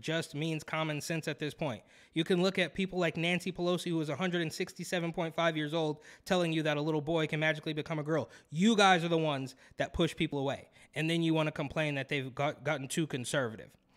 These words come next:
And this goes on. They wanna rake academics over the coals and call him a conservative, which he may or may not be. We don't know, but it doesn't matter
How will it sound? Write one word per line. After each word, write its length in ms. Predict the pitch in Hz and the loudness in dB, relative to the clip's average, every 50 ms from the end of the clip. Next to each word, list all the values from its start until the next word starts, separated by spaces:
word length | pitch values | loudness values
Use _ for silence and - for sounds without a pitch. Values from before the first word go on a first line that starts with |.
| _ _ _ _ _ _ - | _ _ _ _ _ _ 2
And 100 | 190 247 | 4 4
this 140 | 277 247 | 4 6
goes 240 | - 233 208 190 165 | 8 8 8 8 6
on. 420 | 180 170 165 160 160 156 151 151 135 - _ _ _ _ _ _ _ _ _ _ _ _ _ _ _ _ _ _ _ _ _ _ - | 6 4 4 6 6 4 2 0 -2 -6 _ _ _ _ _ _ _ _ _ _ _ _ _ _ _ _ _ _ _ _ _ _ 0
They 140 | 165 160 | 2 2
wanna 240 | 160 170 185 185 180 | 4 4 4 4 4
rake 360 | 151 147 170 180 175 175 - - - - - - - | 6 6 6 6 4 2 -4 -20 -20 -20 -20 -10 -2
academics 540 | - 156 160 - 190 156 165 160 160 - - - | 2 2 2 2 0 0 0 0 0 -4 -6 -4
over 220 | 151 160 165 160 | 0 0 2 2
the 80 | 160 160 | 2 0
coals 460 | 156 - - 147 139 139 139 131 - - - - - - | 0 0 -2 0 0 0 -2 -4 -6 -12 -20 -20 -16 -14
and 100 | 131 127 | -10 -2
call 180 | - 160 156 160 | 2 2 4 4
him 100 | 160 156 | 2 0
a 40 | |
conservative, 640 | - - 151 135 - - 147 143 135 127 135 131 127 | -2 -2 -4 -2 0 0 0 0 0 -2 -4 -4 -2
which 180 | 151 151 143 | -4 -4 -4
he 100 | - 170 | -4 -4
may 200 | 147 151 165 180 | -2 0 2 2
or 100 | 185 185 | 4 4
may 160 | 170 170 165 160 | 2 2 2 2
not 240 | 160 151 151 131 | 2 0 0 -2
be. 260 | 127 151 156 180 180 - - - - - | -4 -4 -4 -4 -6 -8 -12 -20 -12 -4
We 120 | - 151 | -2 -2
don't 280 | 151 139 165 165 170 139 | 0 2 0 0 0 -2
know, 340 | 147 143 139 165 196 196 - - _ _ _ _ _ _ _ - | -2 0 2 2 0 -2 -4 -10 _ _ _ _ _ _ _ 0
but 120 | 175 170 | 2 2
it 120 | 170 156 | 2 2
doesn't 280 | 147 180 180 165 165 156 | 2 2 2 2 2 2
matter 360 | 160 170 180 160 120 101 - | 4 4 4 4 2 -2 -6